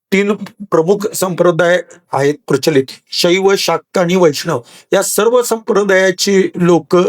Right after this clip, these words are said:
ही करवीर निवासिनी महालक्ष्मीची त्यांच्या त्यांच्या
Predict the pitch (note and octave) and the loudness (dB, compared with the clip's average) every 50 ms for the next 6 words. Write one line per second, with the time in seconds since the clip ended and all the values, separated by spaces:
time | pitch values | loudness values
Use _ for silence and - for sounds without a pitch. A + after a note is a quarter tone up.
0 | - - - - - - - - F3+ F#3 F#3 F#3 F#3+ F#3 - F#3 E3 D#3 F3 F#3+ | -2 -8 -16 -20 -20 -16 -2 0 0 2 2 0 -2 -2 -4 -4 0 0 0 0
1 | E3 F3 F3+ F3 F3+ F#3 F3 - - F#3 F3+ F3+ F3+ F#3+ F#3 F#3 F#3 E3 - C#3+ | 2 2 0 2 2 0 -2 -2 -4 -2 0 0 0 -2 -2 -4 -4 -4 -4 -4
2 | E3 F3 D#3+ D#3+ - - F3+ E3+ D#3+ D#3 - - F3 F3+ G#3 - A#2+ F3 - _ | 0 -2 -2 -2 0 -2 0 0 0 -2 -2 -4 -6 -6 -6 -8 -14 -18 -18 _
3 | _ _ _ _ _ _ _ _ _ _ - E3+ E3 D#3+ D3+ - G3 A3 - G#3 | _ _ _ _ _ _ _ _ _ _ -2 0 0 0 0 -2 -4 -4 -2 -2
4 | G3 G3 E3+ - - G#3 G#3 G3+ G3+ | -2 -2 -4 -2 -2 -2 0 0 -4